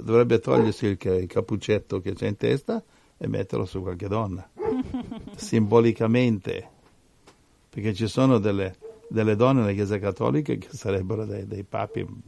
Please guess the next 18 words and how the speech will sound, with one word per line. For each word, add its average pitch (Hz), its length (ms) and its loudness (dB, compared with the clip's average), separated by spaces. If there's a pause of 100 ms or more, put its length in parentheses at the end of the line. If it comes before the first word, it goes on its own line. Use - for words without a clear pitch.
(100)
miliardo 110 560 -6
di 101 80 -4
volte 98 300 -4
meglio 101 240 -2
di 98 120 -6
lui, 101 260 -2 (500)
che - 120 0
lui 101 160 2
no-, 92 200 -2 (320)
lui - 580 -6
non 104 140 0
capisce 101 440 -6
neanche 104 300 -4
perché 95 260 -6
Gesù 92 260 -6
è 107 60 0
morto. 95 480 -6 (480)
Mm. - 80 -12